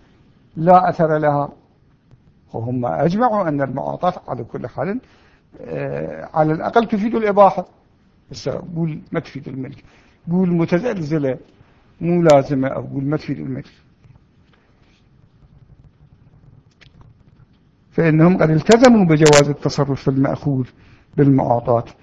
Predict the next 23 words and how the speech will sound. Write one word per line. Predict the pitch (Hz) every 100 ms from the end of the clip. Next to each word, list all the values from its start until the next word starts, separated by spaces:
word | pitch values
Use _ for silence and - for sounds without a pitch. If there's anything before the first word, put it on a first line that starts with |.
| _
سواء | - - 160 151 143 135
أكانت | - 160 151 143
المعاطاة | 135 151 123 127 143 -
مفيدة | 143 127 180 208
للملك | 220 214 208 214 220 - _ _ _ _ -
أم | 175
كانت | - 170 170 160
مفيدة | 143 151 151
للإباحة، | 147 139 - 131 127 - 107 120 - - - - _ -
ولم | 185 269 294 262
ين-، | 240 240 233
ينسب | 214 214 196 - 165 156
إلى | - 165 156 151 170
أحد | 165 156 160 190 151 - - - _
فساد | - 156 - 160 156 156
ذلك، | 156 151 151 160 170 -
بحيث | 156 151 -
أن | 160
المعاطاة | 151 147 139 135 160 - 196
أصلا | - 175
ما | 160 151
إلى | 151 147
أثر، | 156 196 254